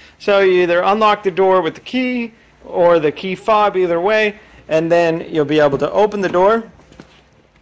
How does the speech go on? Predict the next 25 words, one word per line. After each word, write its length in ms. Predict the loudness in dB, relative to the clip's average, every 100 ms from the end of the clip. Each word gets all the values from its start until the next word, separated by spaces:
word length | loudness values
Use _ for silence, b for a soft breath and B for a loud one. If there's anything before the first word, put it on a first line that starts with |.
| b b b b b _ -4
Go 120 | -2
right 260 | 0 0
inside 600 | -2 -6 -2 0 2 -2
here 440 | -4 -4 -2 -2 -4 b b b _
where 220 | -4 -4
we 120 | -4
have 680 | -4 -2 0 0 -2 -6 -8
our 200 | -4 -4
hood 220 | -4 -6
release 420 | -6 -6 -6 -8
lever, 420 | -4 -2 0 -4 -6 b b b b -10
and 200 | -8 -8
we 80 | -10
pull 280 | -4 -2 0
that, 340 | 0 -2 -6 -16 _ _ -20 -10
and 240 | -8 -4
then 300 | -4 -4 -8
we 100 | -8
go 140 | -2
around 260 | -2 -2 -6
the 80 | -8
front 240 | -8 -8
of 120 | -8 -12
the 120 | -12
vehicle. 320 | -14 -20 -20